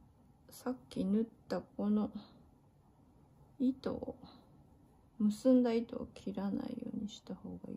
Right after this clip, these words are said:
ですね。こんな風にカットします。こっちはもうほぼほぼカットしない方がいいですね。わずか整える程度で。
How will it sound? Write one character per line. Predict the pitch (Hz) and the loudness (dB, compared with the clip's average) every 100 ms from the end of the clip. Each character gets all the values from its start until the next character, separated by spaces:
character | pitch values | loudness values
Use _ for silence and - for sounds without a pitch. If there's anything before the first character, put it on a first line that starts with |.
| - | -12
で | - | -14
す | - - | -14 -8
ね。 | 170 - - - - - - - - - - - | -8 -8 -20 -20 -20 -20 -20 -20 -20 -20 -20 -4
こ | 208 | 0
ん | |
な | 202 202 | 2 0
風 | 196 175 | -2 0
に | 196 - - - - - - - - | 0 -2 -10 -20 -20 -20 -18 -10 -6
カ | |
ッ | 190 - | -6 -6
ト | 170 | -8
し | - 214 | -6 -6
ま | - | -6
す。 | - - | -8 -4
こ | 233 | 0
っ | 240 - - | 0 -2 -16
ち | - 330 | -6 2
は | 233 | 4
も | 208 202 170 | 4 4 0
う | - | -4
ほ | - | -8
ぼ | - 208 226 | -4 -4 0
ほ | 233 | 2
ぼ | 240 - - - - - - - - - - - - - - - - | 2 0 -6 -20 -20 -20 -20 -20 -20 -20 -20 -20 -20 -20 -20 -20 -14
カ | - 240 | -4 -4
ッ | - - - | -4 -16 -14
ト | - 165 | -10 -8
し | - - | -8 -6
な | 170 165 165 | -4 -2 -4
い | 180 | -4
方 | 196 175 | -6 -6
が | - | -6
い | |
い | - | -8
で | - | -10
す | - | -8
ね。 | 165 | -6
わ | 160 175 | -4 -4
ず | 202 214 - | -6 -8 -10
か | - - - - - - - - - - | -8 -8 -10 -20 -20 -20 -20 -20 -20 -10
整 | 190 196 214 208 | -6 2 2 4
え | 208 | 2
る | 202 | -2
程 | - 185 | -2 -2
度 | - | -4
で。 | - | -10